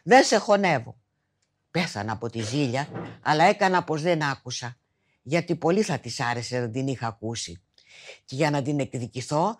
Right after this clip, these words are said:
την άφησα εντελώς ήσυχη όταν γυρίσαμε στην τάξη. Της χαμογέλασα μάλιστα για να νομίσει πως είχα πάψει να μην τη χωνεύω. Και την ώρα της αριθμητικής πέταξα ένα γραμματάκι στη Μαρίνα, ένα κορίτσι που κάθεται κοντά της. Της έγραψα,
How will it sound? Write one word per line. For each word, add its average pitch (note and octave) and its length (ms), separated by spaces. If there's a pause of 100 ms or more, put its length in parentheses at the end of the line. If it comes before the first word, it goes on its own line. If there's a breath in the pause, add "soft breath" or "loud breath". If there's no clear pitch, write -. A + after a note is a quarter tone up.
(140 loud breath)
την D#3+ 200
άφησα G3 300
εντελώς F3 440
ήσυχη C#3 420
όταν C3+ 240
γυρίσαμε C3 500
στην A#2 180
τάξη. - 480 (340 soft breath)
Της C#3+ 160
χαμογέλασα C#3+ 800
μάλιστα B2+ 540 (200 loud breath)
για D3+ 160
να D3 140
νομίσει F3 380
πως D#3 200
είχα E3+ 240
πάψει F3+ 360
να B2+ 120
μην C#3 140
τη C3+ 80
χωνεύω. B2+ 640 (520 soft breath)
Και F3+ 140
την E3 180
ώρα B3 260
της - 140
αριθμητικής F3 880 (280 soft breath)
πέταξα A3+ 440
ένα A3 200
γραμματάκι E3+ 640
στη F#3+ 160
Μαρίνα, F3 680 (140)
ένα A3 260
κορίτσι F3+ 420
που D#3 120
κάθεται F#3+ 360
κοντά E3+ 440
της. - 240 (280 soft breath)
Της F3 220
έγραψα, D#3+ 560